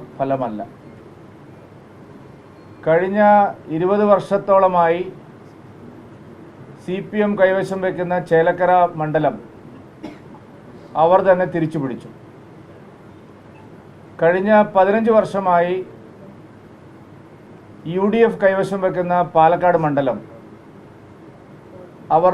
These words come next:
നിലനിർത്തി എന്നുള്ളതും ഒരു വലിയ പ്രത്യേകതയായിട്ട് കണക്കാക്കേണ്ട ആവശ്യമില്ല.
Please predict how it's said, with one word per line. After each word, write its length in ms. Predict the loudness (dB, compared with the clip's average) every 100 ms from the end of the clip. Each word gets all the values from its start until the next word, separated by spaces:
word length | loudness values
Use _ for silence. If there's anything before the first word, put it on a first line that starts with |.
| 2
നിലനിർത്തി 480 | 2 4 0 -2 0 0
എന്നുള്ളതും 420 | 0 -2 -2 -4 -8 -18 -20 -20 -20 -20 -20 -20 -20 -20 -20 -20 -20 -20 -20 -18 -8
ഒരു 100 | 0 2
വലിയ 220 | 4 4 2
പ്രത്യേകതയായിട്ട് 720 | -2 0 0 2 4 4 4 -2
കണക്കാക്കേണ്ട 460 | 0 0 -2 0 0
ആവശ്യമില്ല. 460 | 0 -6 -12 -12